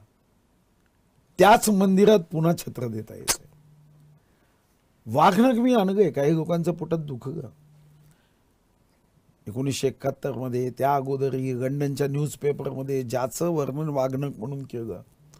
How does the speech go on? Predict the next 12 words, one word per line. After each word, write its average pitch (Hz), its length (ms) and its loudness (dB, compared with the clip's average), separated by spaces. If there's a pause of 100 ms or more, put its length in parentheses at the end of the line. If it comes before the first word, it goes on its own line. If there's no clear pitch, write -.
(540)
आणि 185 240 0
ज्या 139 540 6 (800)
व्हिक्टोरिया 185 760 0
आणि 190 200 0
अल्बर्ट 147 600 -2 (1000)
या 160 540 6 (1300)
म्युझियममध्ये 196 840 6
ते 208 140 8
वाघनख 185 480 4
लोक 185 240 4
बघायला 151 480 4
जायचे, 110 360 -8